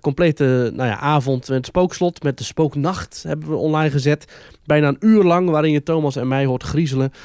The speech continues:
En waarin je mij hoort, eh, dat ik het leuk vind. En waarin je Thomas hoort dat hij het iets minder leuk vindt.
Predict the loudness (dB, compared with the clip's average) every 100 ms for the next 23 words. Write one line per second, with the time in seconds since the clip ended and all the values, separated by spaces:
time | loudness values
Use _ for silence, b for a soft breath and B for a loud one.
0 | B B -4 -2 0 0 2 2 2 0
1 | -2 -2 0 0 -2 -4 -6 -8 -4 -2
2 | -2 -4 -2 -2 0 0 0 -2 -2 -2
3 | -2 -4 -4 -4 0 2 2 0 -2 -4